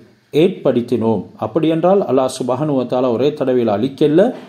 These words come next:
அவங்களுக்கு அழிவு வரும் என்று சொல்லி அறிவிப்பு கொடுத்து அதற்குரிய ஒரு நேரத்தையும் ஏற்படுத்தியிருந்தான்.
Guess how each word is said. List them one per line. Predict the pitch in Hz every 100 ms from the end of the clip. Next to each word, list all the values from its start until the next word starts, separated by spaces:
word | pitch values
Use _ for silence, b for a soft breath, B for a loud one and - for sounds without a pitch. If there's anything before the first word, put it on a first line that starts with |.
| B B
அவங்களுக்கு | 104 117 120 104
அழிவு | 101 135 135
வரும் | 107 113 160
என்று | 143 127
சொல்லி | 123 123 117 117 92 b b b b
அறிவிப்பு | - 107 143 175 - 127
கொடுத்து | - 113 123 - 214 220
அதற்குரிய | 120 131 - 139 131
ஒரு | 117
நேரத்தையும் | 120 180 180 190 208 247 233 -
ஏற்படுத்தியிருந்தான். | 131 123 123 117 113 104 101 117 196